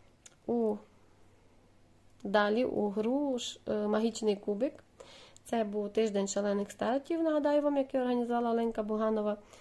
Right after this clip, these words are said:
Е, залишу посилання на її канал і на канали дівчат.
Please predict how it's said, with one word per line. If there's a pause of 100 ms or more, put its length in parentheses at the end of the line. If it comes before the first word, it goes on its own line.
(840)
Е,
залишу
посилання (160)
на
її
канал
і
на
канали
дівчат.